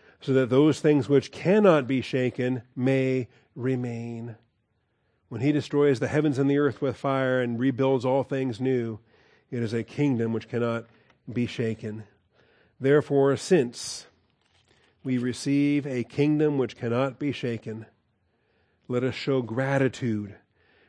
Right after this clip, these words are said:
We have a response. We can't work for it. We can't earn it. We can't deserve it. All we can do is appreciate what God has done and live the grace life accordingly.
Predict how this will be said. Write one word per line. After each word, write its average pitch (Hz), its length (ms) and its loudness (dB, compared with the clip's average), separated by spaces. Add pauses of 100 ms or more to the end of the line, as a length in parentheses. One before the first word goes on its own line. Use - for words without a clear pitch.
We 135 140 2
have 135 220 2
a 135 140 -2
response. 123 800 0
We 131 80 0
can't 156 380 0
work 135 260 2
for 127 220 -2
it. 120 60 -6
We 120 100 -6
can't 131 320 -4
earn 160 240 4
it. 156 100 0
We 135 140 -2
can't 127 320 -4
deserve 120 480 -2
it. 147 180 -2 (840)
All 135 200 4
we 151 100 2
can 143 220 0
do 139 300 4
is 131 380 4
appreciate 135 840 -4
what 123 160 -4
God 123 300 -4
has 117 160 -2
done 117 360 -4 (320)
and 123 220 0
live 127 480 6
the 123 80 -2
grace 120 540 -4
life 117 520 -6 (240)
accordingly. 107 800 -10